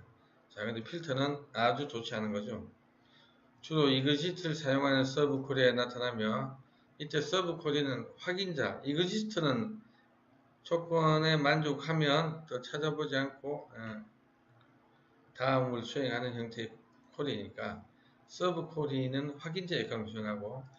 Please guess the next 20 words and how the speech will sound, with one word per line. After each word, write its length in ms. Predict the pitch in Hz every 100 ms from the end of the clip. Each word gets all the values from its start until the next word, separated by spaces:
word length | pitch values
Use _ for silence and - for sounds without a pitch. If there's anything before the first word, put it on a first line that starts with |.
| - - _
서브 340 | - 190 180 175
쿼리는 280 | 175 151
확인을 420 | 147 180 185 165 123
위해 180 | 127
한 160 | 127 196
건만 240 | 196 143
추출되면 720 | 139 156 151 143 143 120 95 - - _ _ _ _ _
참인 300 | - 165 165
걸 100 | 135
알죠. 400 | 107 117 113 104
그러므로 320 | 117 135 143 113
실행 320 | - 180 165
계획에 360 | 135 131 123
필터 300 | - 196 175
연산자가 460 | 135 117 135 135 110
출연하고 680 | 143 131 127 117 117 131 - _ _ _ _ _
서브 360 | - 190 170
쿼리는 680 | 160 151 139 151 139 110 -
제공자로서의 920 | - 143 185 180 170 143 127 - 156
역할을, 600 | 120 - 139 135 147 147